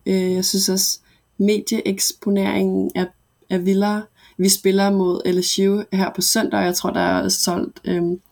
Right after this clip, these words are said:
tolv tusind billetter. Øhm, <laughs> så det bliver jo helt vildt fedt.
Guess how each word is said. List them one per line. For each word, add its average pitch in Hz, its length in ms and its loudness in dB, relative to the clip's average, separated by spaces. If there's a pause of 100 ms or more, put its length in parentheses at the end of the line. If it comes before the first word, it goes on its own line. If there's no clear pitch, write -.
(320)
tolv 196 240 2
tusind 180 520 -2 (600)
billetter. 170 480 2 (380)
Øhm, 165 560 2 (440)
<laughs> - 560 -8
så 180 240 2 (220)
det 190 120 2
bliver 180 140 2
jo 175 60 4
helt 190 220 2
vildt 165 360 0 (920)
fedt. 175 280 -4